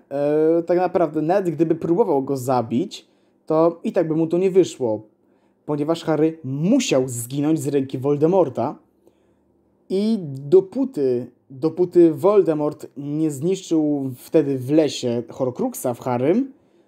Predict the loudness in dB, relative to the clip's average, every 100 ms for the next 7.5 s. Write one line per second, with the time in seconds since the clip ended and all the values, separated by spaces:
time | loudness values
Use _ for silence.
0 | _ _ _ _ _ -6 0 2 2 0
1 | -2 -4 _ _ _ -6 -4 0 0 2
2 | 0 2 0 2 2 2 -2 -8 -8 -10
3 | -12 -12 -6 0 0 -2 -8 -4 -2 0
4 | 0 0 -2 -6 -2 0 0 2 2 2
5 | 2 2 -2 -10 -20 _ _ _ _ _
6 | _ _ _ _ _ _ _ _ _ _
7 | _ _ _ -2